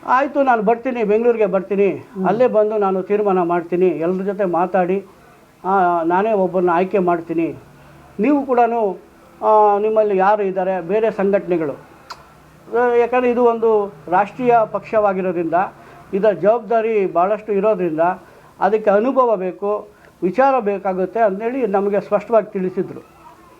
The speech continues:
Speaker 1: ಆ ನಿಟ್ಟಿನಲ್ಲಿ ನಾವು ಬೇರೆ ಬೇರೆ ಸಂಘಟನೆ ನಾಯಕರನ್ನು ಕೂಡ ಭೇಟಿ ಮಾಡಿದೆ ನಾನು. "ಬನ್ನಿ, ನಮ್ಮ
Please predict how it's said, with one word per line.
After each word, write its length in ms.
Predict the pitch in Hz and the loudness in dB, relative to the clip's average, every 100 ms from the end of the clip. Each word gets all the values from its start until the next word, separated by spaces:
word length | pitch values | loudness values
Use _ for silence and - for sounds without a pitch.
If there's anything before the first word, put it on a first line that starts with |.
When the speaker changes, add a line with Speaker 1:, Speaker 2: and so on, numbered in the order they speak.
| - - - - | -20 -20 -14 0
Speaker 1:
ಆ 200 | 208 294 | 2 2
ನಿಟ್ಟಿನಲ್ಲಿ 400 | 294 277 285 277 | -4 -4 -2 0
ನಾವು 160 | 254 | 0
ಬೇರೆ 240 | 196 233 240 | 2 0 2
ಬೇರೆ 200 | 226 214 | 0 0
ಸಂಘಟನೆ 880 | 202 214 233 220 214 202 190 185 175 | 0 0 -2 0 2 2 2 -2 0
ನಾಯಕರನ್ನು 520 | 175 208 214 214 190 | 2 2 0 -4 0
ಕೂಡ 100 | 202 | 0
ಭೇಟಿ 320 | 170 180 185 | 0 0 0
ಮಾಡಿದೆ 260 | 175 156 135 | 0 -2 -6
ನಾನು. 200 | 113 101 - - - - - - - - - - - - - - 156 | -12 -16 -20 -20 -20 -20 -20 -20 -20 -20 -20 -20 -20 -20 -20 -20 -2
"ಬನ್ನಿ, 260 | 185 208 208 | 0 4 4
ನಮ್ಮ 240 | 175 175 | 2 0